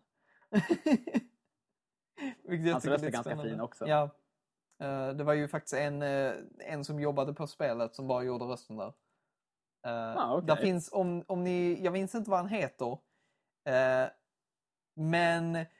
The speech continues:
Speaker 1: han och några andra som jobbade på Conquer, de gör en Let's Play av spelet.
Speaker 2: Jaså?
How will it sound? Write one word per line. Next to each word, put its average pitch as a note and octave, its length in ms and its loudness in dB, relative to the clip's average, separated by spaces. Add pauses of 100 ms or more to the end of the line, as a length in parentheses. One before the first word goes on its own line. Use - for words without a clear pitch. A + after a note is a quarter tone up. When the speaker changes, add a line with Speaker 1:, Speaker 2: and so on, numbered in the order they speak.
(140)
Speaker 1:
han E3+ 580 2 (540)
och - 480 2
några E3 260 2
andra F3+ 220 2
som D#3+ 180 0
jobbade D#3 440 4
på D#3 480 4
Conquer, C#3 540 -2
de E3 300 0
gör F3+ 220 4
en D#3+ 180 0
Let's - 340 -2
Play C3 200 0
av E3+ 100 4
spelet. G2 420 0 (1300)
Speaker 2:
Jaså? C3 220 2